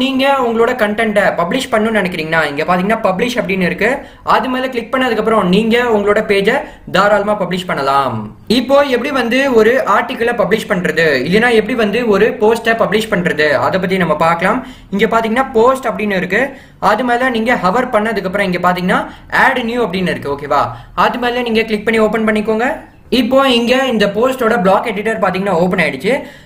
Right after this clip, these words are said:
So நீங்க உங்களோட கண்டென்ட்டை type பண்ணணும்னு நினைக்கிறீங்கன்னா நீங்க தாராளமா இந்த இடத்துல type பண்ணிக்கலாம். இங்க பாத்தீங்கன்னா add title அப்படின்னு இருக்கு. So நீங்க உங்களோட ஆர்டிக்கிளோட டைட்டிலை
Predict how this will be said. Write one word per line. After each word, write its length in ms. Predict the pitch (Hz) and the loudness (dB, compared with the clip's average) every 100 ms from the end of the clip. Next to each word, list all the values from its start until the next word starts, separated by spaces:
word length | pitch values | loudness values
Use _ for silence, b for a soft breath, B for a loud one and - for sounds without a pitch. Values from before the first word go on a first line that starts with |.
| - | -4
So 80 | 214 226 226 | 0 2 4
நீங்க 200 | 262 262 247 | 4 4 2
உங்களோட 260 | 220 220 233 | 2 2 2
கண்டென்ட்டை 380 | 190 196 220 202 214 | -2 -2 0 2 2
type 180 | 190 185 | 0 0
பண்ணணும்னு 240 | 202 202 175 | -2 0 -4
நினைக்கிறீங்கன்னா 400 | 147 147 147 151 135 | -4 -4 -2 0 0
நீங்க 180 | 147 185 180 | 2 2 4
தாராளமா 340 | 156 165 165 190 | 2 2 0 -4
இந்த 100 | 156 170 | -2 -2
இடத்துல 200 | 170 175 | -2 -2
type 160 | 156 151 | -2 -4
பண்ணிக்கலாம். 380 | 156 127 160 247 B B B 175 | -6 -2 -2 -2 B B B 0
இங்க 100 | 180 | 2
பாத்தீங்கன்னா 340 | 202 208 226 240 160 175 | 4 2 0 -2 0 2
add 160 | 233 208 | 2 0
title 300 | 202 196 196 | -2 0 0
அப்படின்னு 260 | 180 175 175 | -2 -2 -2
இருக்கு. 180 | 147 208 254 | -2 -2 -2
So 100 | 226 196 202 | 0 2 2
நீங்க 240 | 233 214 233 - | 2 2 2 0
உங்களோட 260 | 196 196 202 214 175 | 0 2 2 2 0
ஆர்டிக்கிளோட 440 | 185 196 185 175 233 180 | -2 -2 -2 -2 -2 -2
டைட்டிலை 340 | 170 180 220 | -4 -2 -2